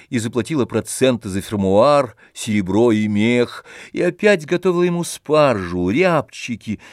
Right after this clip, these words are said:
и только для виду пила с ним кофе. Жемчуг опять поступил на свое место. Из недели в неделю... Изо дня в день тянулась она из сил,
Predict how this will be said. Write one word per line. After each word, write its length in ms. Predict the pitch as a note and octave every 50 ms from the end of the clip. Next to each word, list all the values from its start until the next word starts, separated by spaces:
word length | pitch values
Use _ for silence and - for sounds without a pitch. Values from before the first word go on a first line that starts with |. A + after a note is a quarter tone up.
| - -
и 100 | D3 C#3+
только 320 | - - - - - A2
для 160 | F#2+ G2+ G2+
виду 320 | G2 F#2+ G2 G2 F2+ F#2+ F#2
пила 300 | - G#2 G2 G#2+ B2+ A#2
с 160 | - - -
ним 180 | G2+ F#2 F#2 E2+
кофе. 640 | - - - G2+ F#2+ F#2 F2+ E2+ - - F2 D#2+ - - - - - -
Жемчуг 500 | - G#2 B2+ F#3+ E3+ B2+ - - - -
опять 360 | G2 F2+ - - C#3+ - - _
поступил 580 | - C3 A#2 - - B2+ G#2+ - B2 A#2+ A#2
на 120 | A2+ G#2+ G2+
свое 360 | - - A2+ A2 G#2 G2+ G2
место. 400 | G2 F#2+ G2+ G#2 - - - - _ _ _ _ _ _ _ _ _ _ _ _ _ _ _ _ _ _ _ _ _ _ _ _ _ _ _ _ _ -
Из 320 | - F#2+ F#2 E2+ D#2 D#2
недели 680 | E2+ E2 E2+ E2+ E2 D#2 D#2 G2+ D#3+ G3 F#3 E3+ E3+
в 120 | D#3 C3+ C3+
неделю... 840 | C3 B2+ B2 A#2 F#2+ F#2 F#2 G2+ G#2 G2+ G2+ F#2+ F2+ F2+ F2 E2 - _ _ _ _ _ _ _ _ _ - - - - - -
Изо 320 | - F#2+ F2+ F2+ F#2 F#2
дня 480 | F2+ F2 G2 G2 A#2 D3+ E3+ F3 E3+ D#3+
в 80 | D3+
день 540 | C#3 G#2 F#2+ A2+ D3 D#3+ E3+ E3+ E3+ E3+ D#3+
тянулась 880 | - - - - E3 E3+ D#3+ D#3+ F#3 G#3 G#3 G#3 G#3 G3+ F#3 - - -
она 220 | F#3 F#3 F#3 F3+ F3
из 180 | F3 E3 C#3+
сил, 580 | - - - - - - C#3 C3+ A#2 G2 E2